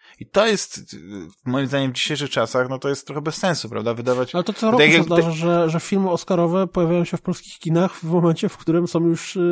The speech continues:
Speaker 2: blisko
Speaker 1: Tak.
Speaker 2: Oscarów, tak?
Speaker 1: No ale wyobrażacie sobie, jakby to było tak z grami teraz, jak, jak ludzie już psioczą, bo, e, jest coś takiego, że na przykład w Stanach chyba, e, takim, e, d-, dniem premiery chyba jest wtorek,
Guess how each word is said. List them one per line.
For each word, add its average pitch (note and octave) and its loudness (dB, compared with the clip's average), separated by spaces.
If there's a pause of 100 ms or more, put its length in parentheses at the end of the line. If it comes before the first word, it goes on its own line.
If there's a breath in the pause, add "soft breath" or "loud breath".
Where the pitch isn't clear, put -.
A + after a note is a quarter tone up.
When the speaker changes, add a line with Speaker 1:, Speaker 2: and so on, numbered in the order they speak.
(200)
Speaker 2:
blisko C#3 2
Speaker 1:
Tak. F#3 0
Speaker 2:
Oscarów, C#3+ 0
tak? C3+ -12
Speaker 1:
No B2+ 2
ale C#3 4
wyobrażacie C#3+ 0
sobie, C#3 -4
jakby C3+ 0
to C3+ -2
było C3+ -2
tak A#2 -2
z A2 -10
grami A2 0
teraz, A2+ -2
jak, A#2 -4
jak A#2+ -6
ludzie C3+ 0
już B2+ -2
psioczą, C3 -4
bo, B2 -2 (360 loud breath)
e, A2 0
jest B2+ 0
coś C3 -10
takiego, C3+ -4
że B2+ -4
na B2 -4
przykład A#2 -8
w - -14
Stanach C3+ -2
chyba, A#2+ -2 (440)
e, G#2 -8
takim, A2 -8
e, A2+ -10 (120)
d-, G#2+ -10
dniem C3+ -2
premiery C#3 -4
chyba B2+ 0
jest A#2 0
wtorek, - -6